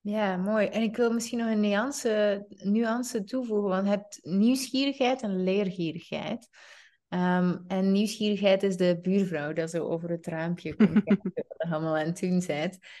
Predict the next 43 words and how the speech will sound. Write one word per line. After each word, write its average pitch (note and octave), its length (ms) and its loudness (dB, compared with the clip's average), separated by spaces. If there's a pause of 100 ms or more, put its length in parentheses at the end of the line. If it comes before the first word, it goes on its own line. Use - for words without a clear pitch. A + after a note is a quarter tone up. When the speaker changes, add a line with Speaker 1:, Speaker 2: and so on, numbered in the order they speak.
Speaker 1:
En G3 260 2
daarvan A3 420 2
hebben F#3 220 0
veel F#3+ 240 2
ondernemers F#3+ 580 0
meer G3 240 0
dan E3+ 140 -2
genoeg, G3+ 300 0
want F3 220 -2
ze F#3 80 -8
kijken F#3 360 -2
constant G#3+ 460 0
bij F3 100 -2
elkaar, F3+ 460 -2
hoe F3+ 120 0
doet F3 240 0
dit F3+ 200 0
die? F3+ 480 2
En E3+ 140 0 (280)
ik, F3+ 180 -2
ik F#3+ 200 -6
ken G#3 120 2
een G3 100 0
paar G#3 240 4
mensen G3 320 2
die F#3+ 120 -2
nu G3+ 200 2
ook G3 140 -2
een G3 140 2
boeklancering F3 800 0
hebben F3 240 0
en F3 100 -2
waarvan F3+ 320 0
ik E3+ 120 -2
zie G3+ 200 -4
van, F3 280 -2
hey, G3+ 340 2
dit, F3 160 0 (160)
dit F3+ 200 -14
zijn F3 180 -2
eigenlijk F3+ 320 0
letterlijk F3+ 580 -2
mijn F3+ 540 0